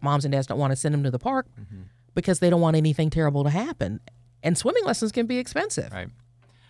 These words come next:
Speaker 2: Yeah, well, I think when, when I first started working, um, at, at Horizons Atlanta, one of the, the coolest stories I heard was, uh, you know, we make it a priority that if a, a child has gone through or is in the program, that we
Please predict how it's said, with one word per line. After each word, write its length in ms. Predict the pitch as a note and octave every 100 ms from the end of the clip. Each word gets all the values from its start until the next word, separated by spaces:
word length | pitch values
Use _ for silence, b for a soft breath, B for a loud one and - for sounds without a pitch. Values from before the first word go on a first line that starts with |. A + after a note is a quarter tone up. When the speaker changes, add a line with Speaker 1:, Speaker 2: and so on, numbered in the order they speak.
| _
Speaker 2:
Yeah, 100 | G#2+
well, 60 | G#2+
I 80 |
think 160 | B2 D#3
when, 120 | C3+ G2+
when 120 | A2+
I 60 | A2
first 240 | - C3
started 260 | - A2+ G2+
working, 360 | G2+ G#2+ G2 F2+
um, 520 | F#2 F2+ F2 F2 F#2+ -
at, 200 | F#2+ -
at 160 | G#2
Horizons 460 | - G#2 F#2 F2 E2
Atlanta, 340 | E2+ F2+ F2 F2
one 120 | F2+
of 60 | F2
the, 160 | F2 -
the 100 | -
coolest 300 | A#2 G2+ -
stories 300 | G2+ F2+ F2
I 100 | E2+
heard 220 | G2 F#2+
was, 240 | F#2 F2 -
uh, 160 | - b b b _
you 60 | G2+
know, 40 |
we 260 | G2 C3 C3+
make 240 | C3 A#2+
it 80 | A2+
a 80 | G#2
priority 600 | - G2 G2+ G2+ G2 G2
that 260 | G2 F#2+
if 240 | G2+ F#2+ -
a, 60 |
a 460 | G2 F#2+ F#2 F2+ F#2+
child 400 | - - G#2+ G#2+
has 160 | G#2 G2
gone 240 | G2+ F#2
through 320 | F#2 A2+ G#2 G2
or 140 | G2
is 100 | F#2
in 80 | G#2+
the 80 | G#2+
program, 460 | - F#2+ F#2+ F#2
that 160 | F2+ F#2+
we 180 | G2